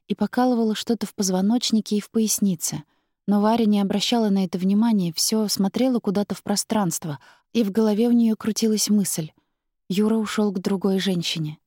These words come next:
Юра ушел к другой женщине". А потом что-то щелкнуло в той самой голове, и Варвара будто очнулась. Посмотрела вокруг,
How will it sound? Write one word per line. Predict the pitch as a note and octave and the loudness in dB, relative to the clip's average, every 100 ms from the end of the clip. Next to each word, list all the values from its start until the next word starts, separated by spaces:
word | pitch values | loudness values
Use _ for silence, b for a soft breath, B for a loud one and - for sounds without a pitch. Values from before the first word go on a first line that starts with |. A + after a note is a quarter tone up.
| _ - | _ -10
Юра | F3+ F#3 G3+ G3 | -4 -2 -2 -4
ушел | G3+ - G#3 G3 | -8 -2 0 0
к | F#3 | -2
другой | F#3+ F#3+ F#3 | -4 -2 -2
женщине". | F#3+ E3+ - - D#3 - _ _ _ _ _ _ - | -2 -2 -4 -6 -10 -12 _ _ _ _ _ _ -6
А | |
потом | F#3+ G#3+ B3 | -2 0 0
что-то | - A#3+ A3 | 0 -2 0
щелкнуло | - C4+ B3+ A#3 G3+ | 0 0 2 2 2
в | F#3 | 0
той | - G3 | -2 -2
самой | G#3+ G3 F#3 | 0 0 0
голове, | F#3 F#3+ F#3 D#3+ - _ _ _ | 0 0 0 -4 -8 _ _ _
и | G3+ | 0
Варвара | G#3+ A3 A#3 G3 | 2 2 0 0
будто | A3 G#3 | -2 -2
очнулась. | G3+ - G3 E3+ D3+ - - _ _ _ | -4 -2 -2 -2 -4 -10 -14 _ _ _
Посмотрела | - G#3+ G#3+ A3+ G#3+ F#3+ | -2 0 0 2 0 0
вокруг, | F#3 - A#3+ A3+ | -2 -2 -4 -4